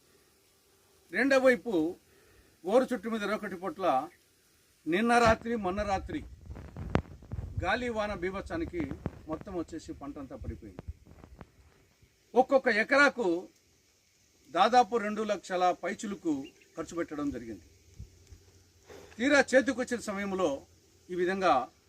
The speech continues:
ఒకటి ప్రకృతి వైపరీత్యము, రెండవది ధర లేకపోవడము, మూడవది గతంలో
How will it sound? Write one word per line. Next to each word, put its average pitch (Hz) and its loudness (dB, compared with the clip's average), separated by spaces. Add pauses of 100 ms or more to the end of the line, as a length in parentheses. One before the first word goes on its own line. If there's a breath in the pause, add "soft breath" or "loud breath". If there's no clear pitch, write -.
ఒకటి 147 -6
ప్రకృతి 170 -8
వైపరీత్యము, 208 -8 (640)
రెండవది 160 2
ధర 151 -4
లేకపోవడము, 208 0 (680)
మూడవది 208 2
గతంలో 180 2